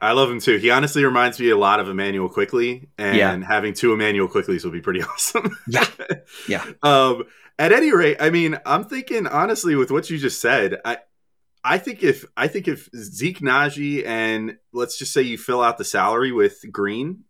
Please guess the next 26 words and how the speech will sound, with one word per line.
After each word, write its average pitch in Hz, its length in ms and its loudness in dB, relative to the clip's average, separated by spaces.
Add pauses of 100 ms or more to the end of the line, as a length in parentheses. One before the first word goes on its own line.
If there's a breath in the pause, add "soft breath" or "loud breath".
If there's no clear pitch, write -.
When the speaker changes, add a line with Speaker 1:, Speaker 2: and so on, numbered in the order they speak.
(160)
Speaker 1:
to 127 100 -8
get 113 340 -2
to, 110 580 -4 (580)
uh, 95 540 0
to 107 100 -4
get 107 200 0
to 107 160 2
Burks, - 760 -2 (600)
I, 117 160 0 (120)
I 123 160 2
think 190 200 -2
the 190 80 6
Knicks 175 240 0
would 160 120 2
maybe 143 540 2
entertain 123 400 0
that 95 300 0
if 107 220 -2
the 110 100 0
Nuggets 110 360 0
were 110 100 2
able 104 180 6
to 95 60 0
throw 104 260 0
in, 98 80 0
like, 92 300 -4